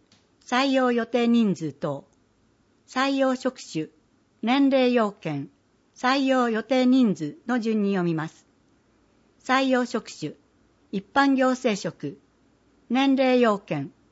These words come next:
平成十五年四月二日から平成十九年四月一日までに生まれた人。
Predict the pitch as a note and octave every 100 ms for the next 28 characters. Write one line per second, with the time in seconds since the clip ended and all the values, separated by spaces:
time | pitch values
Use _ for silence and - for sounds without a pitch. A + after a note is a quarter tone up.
0 | _ _ _ _ - C#4+ C#4 C4+ B3+ A#3
1 | C4+ G3 F3 E3+ D3+ G3 - B3 C4+ -
2 | - - A#3+ A#3+ G#3 E3+ - _ _ _
3 | _ - C4+ C#4 C4+ B3+ G#3+ C4 B3 G3+
4 | F3 D3 D3+ _ _ - A#3 C#4 C#4 A3
5 | - C#4 C4+ C4 - A#3+ A3+ F#3+ F#3 -
6 | G3 F#3+ F#3+ F#3 - D#3+ D3